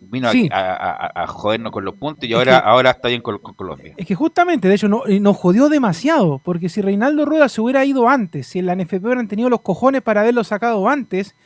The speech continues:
Speaker 2: no hubiéramos estado tan vueltos locos como nos dejó estos partidos que jugamos ante Argentina y Bolivia.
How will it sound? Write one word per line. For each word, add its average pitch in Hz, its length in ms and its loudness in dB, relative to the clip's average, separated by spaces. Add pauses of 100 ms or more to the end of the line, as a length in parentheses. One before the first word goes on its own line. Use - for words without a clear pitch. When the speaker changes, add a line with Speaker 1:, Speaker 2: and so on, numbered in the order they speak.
(380)
Speaker 2:
no 240 400 4 (380)
hubiéramos 233 340 4
estado 269 260 2
tan 277 240 0
vueltos 285 320 2
locos 254 360 2
como 254 220 -2
nos 226 140 0
dejó 202 280 0
estos 285 240 -6
partidos 262 440 0
que 226 120 -6
jugamos 247 500 2 (320)
ante 214 220 -2
Argentina 214 480 -2
y 233 40 4
Bolivia. 175 480 4